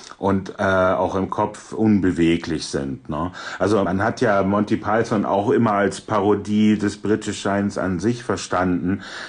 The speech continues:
Das ist hier natürlich auch angelegt. Also es ist eine auch britische Selbstironie.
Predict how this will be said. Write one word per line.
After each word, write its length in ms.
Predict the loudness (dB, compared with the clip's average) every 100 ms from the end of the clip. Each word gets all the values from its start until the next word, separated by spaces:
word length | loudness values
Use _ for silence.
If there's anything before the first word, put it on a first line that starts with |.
| -2
Das 160 | 0
ist 140 | 0 2
hier 180 | 4 4
natürlich 480 | 4 2 0 2
auch 240 | 2 2 2
angelegt. 720 | 2 2 2 2 2 2 0
Also 240 | -4 -4
es 160 | -6 -8
ist 140 | -4
eine 260 | -2 -2 -2
auch 140 | -4
britische 500 | -2 -4 -4 -4 -4 -6 -14 -20
Selbstironie. 1040 | -4 0 0 2 2 2 2 4 4 4